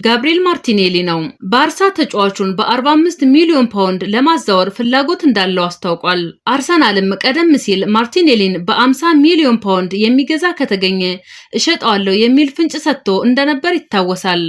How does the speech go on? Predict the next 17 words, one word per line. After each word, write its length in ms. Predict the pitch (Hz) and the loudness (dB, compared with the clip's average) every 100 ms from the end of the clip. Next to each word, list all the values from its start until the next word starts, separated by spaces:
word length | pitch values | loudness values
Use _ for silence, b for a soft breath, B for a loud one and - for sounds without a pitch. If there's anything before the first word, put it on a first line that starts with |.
| - - | -8 -12
በሌላ 400 | 190 294 294 214 190 190 | -4 0 0 0 -2 -4
ከአርሰናል 600 | - 262 277 349 302 208 | -2 -2 0 0 2 0
ጋር 180 | 190 190 | 0 -2
በተያያዘ 480 | 185 254 320 220 196 190 | 0 0 0 0 0 0
መረጃ 360 | 190 185 175 185 170 | 0 -2 -2 -2 -2
ሊዩስ 300 | 202 262 285 | -2 -2 -4
ስኬሊ 360 | - - 208 185 180 B B B 190 | -10 -2 0 0 -2 B B B -2
በቅርቡ 440 | 262 302 269 269 320 - | 0 0 -2 -2 -2 -2
አዲስ 320 | 269 302 - | -2 -4 -4
ኮንትራት 480 | - 208 202 180 175 | -2 -2 0 -2 -2
ይፈርማል 520 | 226 294 294 311 254 | -2 -2 0 2 2
የሚል 320 | 208 196 190 190 | 2 2 0 -2
እምነት 300 | 233 269 330 | 2 2 2
እንዳለው 500 | 311 226 185 180 180 180 | 2 2 0 -2 -2 -2
የክለቡ 420 | 202 208 262 269 330 | -2 -2 -2 0 0
አመራሮች 560 | 339 247 196 185 185 - | 2 2 2 -2 -4 -4
አስታውቀዋል። 640 | 302 - 190 185 175 170 | -4 -2 -4 -2 -2 -2